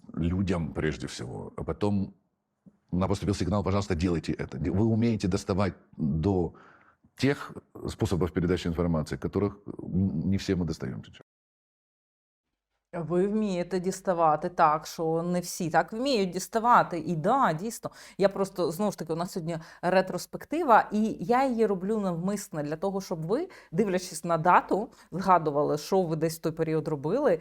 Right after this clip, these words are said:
Speaker 2: які у вас відчуття були, і де ви знаходилися на оцій системі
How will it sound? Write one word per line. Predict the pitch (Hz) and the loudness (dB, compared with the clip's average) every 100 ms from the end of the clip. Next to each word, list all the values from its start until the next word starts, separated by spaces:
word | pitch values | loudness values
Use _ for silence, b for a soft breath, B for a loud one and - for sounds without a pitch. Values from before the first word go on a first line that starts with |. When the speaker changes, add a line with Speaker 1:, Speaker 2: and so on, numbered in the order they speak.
| B - | B -6
Speaker 2:
які | 160 185 | -2 0
у | |
вас | 156 165 160 | 0 -2 -6
відчуття | 160 - 202 285 | -10 -2 0 2
були, | 208 175 - | 2 0 0
і | 175 | 2
де | 226 | 2
ви | 240 | 2
знаходилися | 190 180 - 226 196 170 - | 0 -4 -2 0 0 -2 -4
на | 156 | -4
оцій | 160 160 196 | -4 -4 -6
системі | 196 165 - 214 226 185 | -6 -8 -4 -2 -2 -4